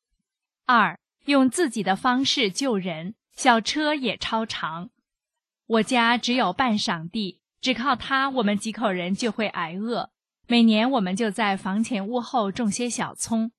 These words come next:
把卖小葱作为我们的主要家庭经济收入，所以每年春天，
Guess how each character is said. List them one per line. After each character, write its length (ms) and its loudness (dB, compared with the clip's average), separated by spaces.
把 180 4
卖 220 4
小 240 0
葱 320 0
作 160 0
为 160 0
我 140 0
们 120 -4
的 160 2
主 220 -4
要 240 2
家 220 -4
庭 260 0
经 240 0
济 140 -4
收 320 -2
入， 260 -6
所 180 0
以 140 4
每 160 2
年 220 -2
春 260 0
天， 320 -4